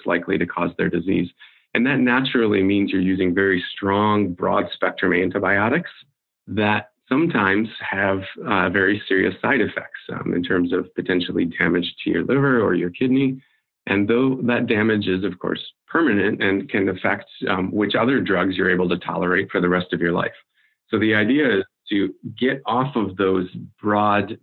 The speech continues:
more toxic antimicrobials as quickly as you possibly can and get to the very specific antimicrobials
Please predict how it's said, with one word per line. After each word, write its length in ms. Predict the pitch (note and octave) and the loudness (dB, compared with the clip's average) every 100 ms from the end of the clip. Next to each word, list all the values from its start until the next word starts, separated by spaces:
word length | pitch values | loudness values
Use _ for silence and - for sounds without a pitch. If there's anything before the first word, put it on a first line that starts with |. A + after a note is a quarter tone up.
| F3 _ | -18 _
more 300 | G#2 A#2+ C3 | 0 2 2
toxic 560 | C3 F#2 G2+ - G2 - | 0 -2 -2 -2 -4 -2
antimicrobials 920 | F#2+ F#2 F#2+ F2+ F2 G#2 G#2 F#2 F2+ - | -2 2 2 2 0 0 0 0 0 -2
as 100 | F2+ F2 _ | -4 -6 _
quickly 400 | - C#3+ C3 G#2+ | -2 0 2 2
as 80 | F#2+ | 2
you 120 | G2 | -2
possibly 680 | - - G#2+ D#3 A#2 G#2 F#2+ | -4 -6 -6 -6 -2 -2 0
can 440 | - G#2 C#3+ C#3+ - - - - | 0 2 2 -2 -8 -14 -16 -4
and 160 | G#2 G2+ | 0 2
get 220 | B2+ C3+ | 0 0
to 140 | C3 | 0
the 220 | G#2 F#2+ F#2 | 2 0 0
very 360 | A2 B2 B2 A#2+ | 0 2 2 -2
specific 540 | - - - B2 A#2 G2+ | -8 -10 -4 -2 -2 0
antimicrobials 880 | F#2 F#2+ F2 E2+ - E2+ - - | 0 0 0 -2 -2 -4 -4 -6